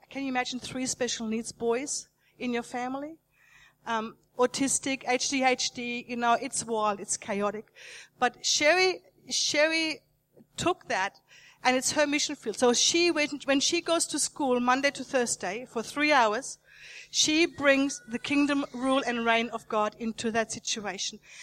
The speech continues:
to this, to this family, to these children, to this, and, and even has favor, extended favor with the principal and vice principal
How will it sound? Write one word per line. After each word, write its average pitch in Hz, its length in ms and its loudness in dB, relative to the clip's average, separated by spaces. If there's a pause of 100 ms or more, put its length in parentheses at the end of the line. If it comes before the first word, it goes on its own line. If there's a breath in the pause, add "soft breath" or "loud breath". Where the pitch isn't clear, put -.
(160 loud breath)
to 240 160 4
this, 240 300 0
to - 180 -4
this 202 220 -4
family, 302 480 2
to - 160 -8
these 214 220 -4
children, 262 540 -4
to 233 140 -8
this, 226 180 -8 (460 loud breath)
and, 254 160 0 (160)
and 262 140 0
even 311 280 4
has 269 320 4
favor, 285 560 0 (160)
extended 311 560 -2
favor 269 380 2
with 233 140 -4
the 233 60 -2
principal 311 540 -6
and 254 160 -8
vice 240 300 0
principal 240 500 -10